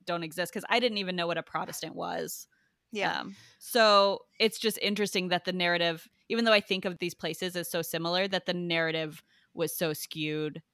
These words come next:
Speaker 1: And, uh, that probably has to do, too, with, I don't know, where it is, geographically, what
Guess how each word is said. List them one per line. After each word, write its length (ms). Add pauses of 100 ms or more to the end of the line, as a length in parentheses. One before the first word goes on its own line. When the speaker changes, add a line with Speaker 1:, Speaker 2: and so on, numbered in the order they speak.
(240)
Speaker 1:
And, 300
uh, 40 (580)
that 180
probably 340
has 220
to 80
do, 200
too, 280
with, 280
I 100
don't 100
know, 200 (120)
where 200
it 80
is, 560 (300)
geographically, 920
what 240